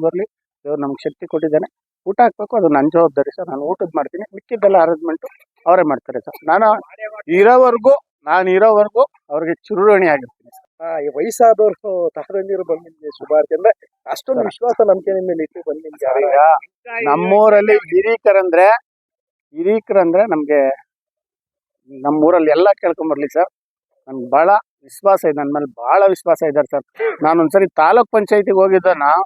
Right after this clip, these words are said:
Speaker 1: ಎಲ್ಲ ಸೇರಿ ಮತ್ತೆ ಗ್ರಾಮ ಪಂಚಾಯತಿಗೆ ನೀನ್ ಬರ್ಲೇಬೇಕಂತ ಕರ್ಕೊಂಬಂದ್ರು ಸರ್ ಅವ್ರು. ನಮ್ಮೂರು ಒಳ್ಳೇದಾಗಬೇಕು, ಊರ್ ಕೆಲ್ಸ ಆಗ್ಬೇಕು, ಊರು ಉದ್ಧಾರ ಆಗ್ಬೇಕು ಅಂದ್ರೆ ನೀನ್ ಬರ್ಲೇಬೇಕಂತ ಇದು ಕರ್ಕೊಂಬಂದ್ರು ಸರ್. ಅದ್ರಲ್ಲೂ ನಮ್ಮೂರಲ್ಲಿ ಯೂತ್ಸ್ಕಿನ ಹುಡುಗರು, ನನ್ನ ಯೂತ್ಸ್ಕಿನ ಯುವಕರು ಇನ್ನ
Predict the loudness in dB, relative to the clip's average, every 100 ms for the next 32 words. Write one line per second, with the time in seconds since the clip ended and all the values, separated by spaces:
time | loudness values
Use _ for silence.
0 | -8 _ _ _ -2 2 2 4 2 2
1 | 0 0 0 0 0 -2 0 0 2 0
2 | 2 0 2 2 2 -2 -4 -10 -8 -6
3 | -6 -6 -10 -12 -14 _ _ _ -10 -2
4 | 2 4 4 4 4 2 0 -6 -6 -6
5 | -6 -4 0 0 -2 -4 -6 -2 2 4
6 | 2 0 -6 -10 -10 _ _ _ -18 -2
7 | 0 2 2 0 -4 -4 -4 -4 -8 -10
8 | -4 -4 -4 -6 -8 -10 _ _ -4 2
9 | 4 4 2 0 2 2 2 -2 -6 _
10 | _ _ _ -2 0 0 0 0 2 2
11 | 2 0 0 0 0 -4 _ -12 -4 0
12 | 0 0 -2 0 2 4 4 4 2 2
13 | 2 -4 _ _ _ -12 -4